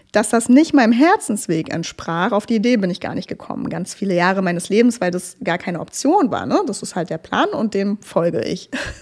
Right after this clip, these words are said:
<laughs> So. Und, ähm, ja, tatsächlich, ähm, musste ich auch diesen kompletten Weg einmal gehen,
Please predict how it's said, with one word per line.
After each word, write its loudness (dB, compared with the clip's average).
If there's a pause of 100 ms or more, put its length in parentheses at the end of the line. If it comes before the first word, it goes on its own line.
<laughs> 6 (260)
So. -2 (680)
Und, 4
ähm, 2 (1700)
ja, 0 (100)
tatsächlich, 0
ähm, -2 (240)
musste 0
ich -2
auch -2
diesen -2
kompletten -2
Weg -2
einmal 0
gehen, 0